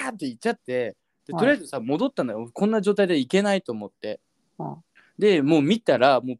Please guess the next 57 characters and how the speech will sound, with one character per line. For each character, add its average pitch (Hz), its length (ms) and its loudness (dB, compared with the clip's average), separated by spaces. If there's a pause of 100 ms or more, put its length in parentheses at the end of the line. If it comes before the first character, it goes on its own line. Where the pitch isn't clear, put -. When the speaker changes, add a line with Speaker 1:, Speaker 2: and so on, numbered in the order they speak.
(120)
Speaker 1:
バ 165 180 0
ッ - 120 -10
チ 240 160 -8
バ 262 120 -2
チ 247 120 -8
に 247 80 -2
蜂 214 280 -6
み 233 140 -4
た 226 80 -2
い 180 40 -4
な 139 60 -10
の 123 60 -14
刺 135 120 -16
さ 170 120 -8
れ 160 80 -6
て 139 140 -2
ん 120 80 -10
の 113 60 -10
よ。 98 120 -12
Speaker 2:
う - 20 -20
ん。 - 40 -20 (100)
あ 226 600 4
ー、 - 20 -10
そ 220 140 -20
う - 20 -18
い - 20 -20
う - 20 -20
こ - 100 -16
と - 160 -20
ね。 - 280 -20
Speaker 1:
そ 160 340 2 (240)
う。 160 100 -6
う-、 - 20 -2 (100)
う - 20 2
な 190 160 4
じ 208 100 0
の - 60 4
あ - 40 6
た 226 60 2
り。 262 120 2
Speaker 2:
さ 185 240 4
っ - 20 -14
き - 120 -20
さ、 277 180 -14
い 190 40 -8
や、 170 200 0
普 - 80 -20
通 285 100 -12
に、 285 140 -12 (320)
あ 185 120 -8
の、 170 240 -12 (140)
デ 208 160 -4
リ 392 160 2
バ 403 160 0
リ 185 200 -4
ー - 20 -8
の 147 180 -10